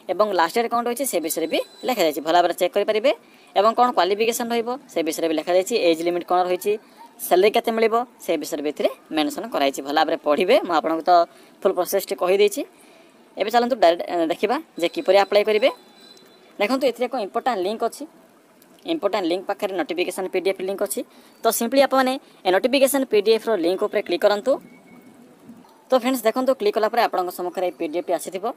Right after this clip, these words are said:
ଯାହାକି ଚିଫ୍ ଏକ୍ଜିକ୍ୟୁଟିଭ୍ ଅଫିସର ଆଣ୍ଡ ଏମ୍ ଆଇ ଏସ୍, ଏମ୍ ଆଇ ଏସ୍ ଏକା-, ଆସିଷ୍ଟାଣ୍ଟର ନୋଟିଫିକେସନ୍ଟି ଆପଣଙ୍କୁ ଦେଖିବାକୁ ମିଳିବ। ଦେଖନ୍ତୁ, ଡେଟ୍ କେବେ ରହିଛି, ସେ ବିଷୟରେ ବି ଲେଖାଯାଇଛି। ଏହାପରେ ଦେଖନ୍ତୁ, ଟୋଟାଲ୍ ପୋଷ୍ଟ କେତେ ରହିଛି, କ'ଣ କ୍ୱାଲିଫିକେସନ୍ ରହିବ, ସେ ବିଷୟରେ ବି ଲେଖାଯାଇଛି। ଦେଖନ୍ତୁ,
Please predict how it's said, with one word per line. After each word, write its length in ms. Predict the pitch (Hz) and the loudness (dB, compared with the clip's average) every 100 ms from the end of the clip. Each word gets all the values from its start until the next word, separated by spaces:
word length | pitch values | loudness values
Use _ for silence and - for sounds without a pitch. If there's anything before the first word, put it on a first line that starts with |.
| _ - | _ -10
ଯାହାକି 420 | 165 170 175 175 175 - _ _ _ _ - | -4 -4 -2 -4 -6 -18 _ _ _ _ -6
ଚିଫ୍ 160 | 214 254 - | -4 -4 -2
ଏକ୍ଜିକ୍ୟୁଟିଭ୍ 380 | 175 190 196 196 | -2 -2 0 0
ଅଫିସର 340 | - 208 247 - | 0 -2 -2 -2
ଆଣ୍ଡ 100 | 165 | -2
ଏମ୍ 200 | - 175 | -2 -2
ଆଇ 40 | 190 | -2
ଏସ୍, 140 | - - _ _ 170 | -4 -16 _ _ 0
ଏମ୍ 160 | 170 | 2
ଆଇ 80 | 190 | 2
ଏସ୍ 120 | - - _ - | 0 -6 _ -16
ଏକା-, 200 | - 185 - | -4 -4 -2
ଆସିଷ୍ଟାଣ୍ଟର 540 | 160 - - 156 147 | -2 -2 -2 -2 -2
ନୋଟିଫିକେସନ୍ଟି 580 | 233 160 151 151 160 156 | -4 -4 -4 -4 -2 -2
ଆପଣଙ୍କୁ 320 | 139 147 160 | -2 -4 -4
ଦେଖିବାକୁ 380 | 170 - 139 156 | -6 -6 -8 -6
ମିଳିବ। 240 | 156 143 143 143 - - - 190 | -4 -2 -2 -4 -10 -20 -10 -4
ଦେଖନ୍ତୁ, 260 | 214 254 | 0 0
ଡେଟ୍ 260 | 202 180 208 | 4 2 2
କେବେ 200 | 226 220 | 0 0
ରହିଛି, 180 | 220 233 | -2 -2
ସେ 120 | 170 | -4
ବିଷୟରେ 280 | 160 170 180 | -4 -2 0
ବି 60 | |
ଲେଖାଯାଇଛି। 420 | 165 185 185 - 277 - _ _ _ _ _ _ _ - 180 | 0 2 0 0 -6 -10 _ _ _ _ _ _ _ -8 -4
ଏହାପରେ 260 | 214 240 | 0 0
ଦେଖନ୍ତୁ, 300 | 240 247 247 | 0 -2 -4
ଟୋଟାଲ୍ 280 | 240 185 202 | -2 0 0
ପୋଷ୍ଟ 260 | 190 202 - | 0 0 0
କେତେ 180 | 220 | -2
ରହିଛି, 240 | 220 208 240 254 | -2 -2 -6 -6
କ'ଣ 120 | 180 - | -4 0
କ୍ୱାଲିଫିକେସନ୍ 600 | 156 349 370 202 220 214 | 2 2 0 -4 -4 -6
ରହିବ, 180 | 220 240 | -6 -6
ସେ 140 | - | -6
ବିଷୟରେ 280 | 302 294 156 | -6 -4 -6
ବି 80 | 240 | -4
ଲେଖାଯାଇଛି। 460 | 196 147 139 - 143 - _ _ _ | -4 -2 -4 -6 -10 -12 _ _ _
ଦେଖନ୍ତୁ, 300 | 185 214 214 | -6 -4 -4